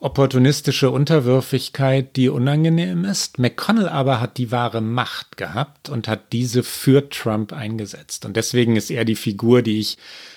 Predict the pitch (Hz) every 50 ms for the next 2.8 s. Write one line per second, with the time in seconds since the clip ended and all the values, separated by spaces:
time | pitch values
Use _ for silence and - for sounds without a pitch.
0 | _ - - 113 104 - - 120 - - - - - - 131 165 190 196 - 190
1 | 175 160 156 156 151 151 151 143 113 127 120 117 117 113 107 120 123 139 139 147
2 | 143 135 - - - 143 135 135 135 127 127 131 131 135 -